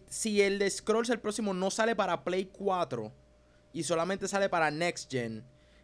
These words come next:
es un fifty fifty chance de que la gente tenga suficiente Xbox para jugar al nivel de que ellos quieren. Porque lo que pasa es que el Play cuatro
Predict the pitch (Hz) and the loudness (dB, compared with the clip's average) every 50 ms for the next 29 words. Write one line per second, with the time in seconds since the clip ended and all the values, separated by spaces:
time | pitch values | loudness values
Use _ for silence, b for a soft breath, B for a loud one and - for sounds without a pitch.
0 | b - - 160 165 170 - 185 196 175 - - 208 196 202 - 202 - - 196 | b -2 2 2 2 4 2 0 -2 -2 -2 -4 -4 -4 -4 -6 -6 -6 -6 -8
1 | - - 196 190 - - 196 185 175 156 135 135 131 131 - - 139 151 147 143 | -8 -8 -10 -10 -4 0 2 4 4 2 2 -2 -6 -8 -10 -4 0 0 0 0
2 | 143 147 143 139 139 135 135 131 135 - 135 147 151 139 135 143 147 147 156 147 | 0 0 2 2 4 4 4 2 0 0 -2 0 2 2 2 2 -2 -4 -4 -4
3 | 180 180 175 170 175 170 170 175 175 165 - 175 147 151 143 131 147 151 147 139 | -2 0 0 0 0 -2 -2 -2 -2 -4 -4 -6 -6 -6 -6 -4 -4 -6 -2 -2
4 | 165 - - 156 160 160 - - 127 131 123 120 127 - - - - - b b | -2 -2 0 0 0 0 -2 -6 -6 -6 -6 -6 -6 -10 -14 -14 -14 -16 b b
5 | b b b b - - 143 147 139 131 139 135 127 135 139 143 151 - 151 147 | b b b b -2 0 2 2 2 2 0 0 2 4 4 4 4 4 2 0
6 | 147 151 151 156 156 147 139 123 123 131 135 131 131 - 135 127 123 120 123 143 | 0 0 0 0 2 2 0 0 0 -2 -2 -2 -4 -4 -6 -4 -4 -4 -6 -6
7 | 139 135 147 147 143 143 143 156 156 196 202 - - 170 151 131 127 175 180 202 | -4 -4 -2 -2 0 0 0 -2 -2 -4 -6 -4 -4 -4 -4 -4 -2 0 0 0
8 | 214 208 - - - 202 196 196 190 - 147 131 127 131 | 0 -2 -4 -2 0 2 2 2 0 0 -2 -4 -4 -6